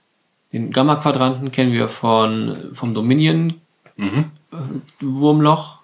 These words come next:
Speaker 1: äh, bei Cardassia. Nee, äh,
Speaker 2: Ja, Bajor.
Speaker 1: Bajor.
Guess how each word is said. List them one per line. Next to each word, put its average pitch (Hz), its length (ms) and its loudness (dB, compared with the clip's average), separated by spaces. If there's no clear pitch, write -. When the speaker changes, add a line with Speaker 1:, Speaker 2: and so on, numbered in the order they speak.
Speaker 1:
äh, 120 220 0
bei 110 280 -2
Cardassia. 139 680 -2
Nee, - 280 -4
äh, - 40 -8
Speaker 2:
Ja, - 100 0
Bajor. - 440 -2
Speaker 1:
Bajor. 139 580 0